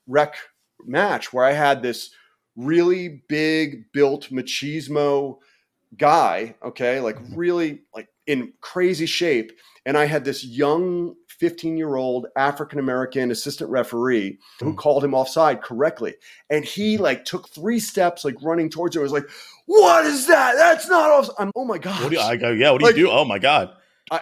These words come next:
Speaker 1: I, you know, I was not cool about that. I
Speaker 2: Yeah.
Speaker 1: can't, I
Speaker 2: You can't have that.
Speaker 1: sometimes I am like, these are the people who should know better. You should be so thankful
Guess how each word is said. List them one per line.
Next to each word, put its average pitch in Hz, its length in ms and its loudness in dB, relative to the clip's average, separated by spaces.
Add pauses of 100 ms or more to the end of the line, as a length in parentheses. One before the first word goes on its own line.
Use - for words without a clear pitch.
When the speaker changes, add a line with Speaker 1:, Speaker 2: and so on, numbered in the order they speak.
(100)
Speaker 1:
I, 165 60 -4
you 156 80 -2
know, 165 120 0
I 185 100 2
was 196 240 -4
not 151 320 -4 (180)
cool 165 340 -6
about 101 280 -8
that. 95 260 -8
I 180 180 -4
Speaker 2:
Yeah. 127 200 2
Speaker 1:
can't, 202 200 -2 (200)
I 175 80 -2
Speaker 2:
You 185 60 -4
can't 233 200 -6
have 175 100 -2
that. 202 80 -2
Speaker 1:
sometimes 202 440 -2 (100)
I 139 120 -6
am 120 280 -8 (260)
like, 143 240 -6
these 208 280 0
are 226 80 0
the 202 100 0
people 175 380 -8
who 151 140 -4
should 139 200 -6
know 127 240 2
better. 92 320 -4
You 208 80 -4
should - 180 -6
be 208 80 -4
so 226 340 2
thankful 196 640 -4